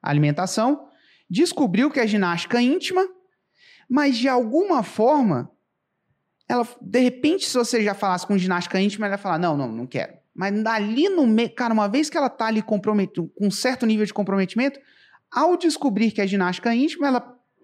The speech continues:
provavelmente torceu o nariz, mas ao longo do negócio ela, "Pô, mas peraí, isso resolve mesmo.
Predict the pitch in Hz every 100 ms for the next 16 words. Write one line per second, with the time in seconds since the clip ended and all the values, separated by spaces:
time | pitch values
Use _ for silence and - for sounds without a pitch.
0 | - 202 196 196 202 202 220 220 226 240
1 | 254 339 - 330 320 294 269 254 277 277
2 | 285 359 370 349 - 349 160 - _ _
3 | _ - - 285 294 208 120 - _ _
4 | _ 247 196 170 160 208 233 240 381 381
5 | 359 214 110